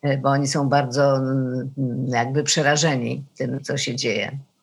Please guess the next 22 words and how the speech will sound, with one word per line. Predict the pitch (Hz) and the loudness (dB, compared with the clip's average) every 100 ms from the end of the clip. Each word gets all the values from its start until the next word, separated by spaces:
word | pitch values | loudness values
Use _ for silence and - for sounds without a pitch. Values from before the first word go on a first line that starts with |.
| - - - - - _ | -20 -18 -16 -18 -20 _
E, | - 160 160 160 | 4 6 6 4
więc | 208 202 | 2 4
tak | 240 226 | 4 6
to | 180 | 4
wygląda. | 160 156 147 143 156 170 | 6 6 4 6 8 8
Miałam | 180 185 185 175 | 6 4 6 6
być | 170 151 | 4 0
w | - | 0
Stanach | - 151 135 139 139 139 | 4 6 6 4 2 0
już | 147 147 139 | -2 0 2
od, | 147 139 135 147 | 2 2 0 -2
mm, | 143 139 139 139 139 | 2 2 2 2 4
ładnych | 143 139 143 | 4 4 0
paru | 143 143 | 0 0
miesięcy, | 151 143 151 131 120 - 156 | 2 2 2 0 -2 -2 0
no | 170 | 4
ale | 160 151 | 4 4
też | 147 151 - | 2 0 2
tam | 139 | 2
nie | 127 | 4
jadę, | 135 - 143 | 4 4 2
bo | 127 131 | 0 0